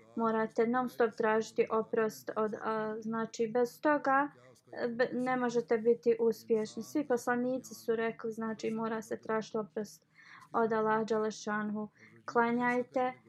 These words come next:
molite dragog Allaha da vas za-, zaštiti od budućih grijeha.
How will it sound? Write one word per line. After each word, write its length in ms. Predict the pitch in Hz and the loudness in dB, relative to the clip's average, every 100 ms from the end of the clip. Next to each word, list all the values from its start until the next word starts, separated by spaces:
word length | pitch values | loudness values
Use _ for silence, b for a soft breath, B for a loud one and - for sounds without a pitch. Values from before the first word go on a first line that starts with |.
| - | -6
molite 440 | 240 240 240 233 226 | 4 6 6 6 2
dragog 420 | 240 226 226 226 | 4 4 2 2
Allaha 380 | 220 226 233 226 | 4 4 4 2
da 140 | 226 | 0
vas 280 | 220 214 - | 0 -2 -8
za-, 320 | 214 220 220 - | -2 0 0 -4
zaštiti 720 | 220 240 226 - 233 - 233 | -8 0 0 0 -4 0 2
od 140 | 220 | 2
budućih 680 | 220 254 254 226 - 220 202 226 214 | 2 2 4 2 4 2 2 -4 -4
grijeha. 640 | 214 220 214 214 214 226 | 2 4 4 2 -2 -6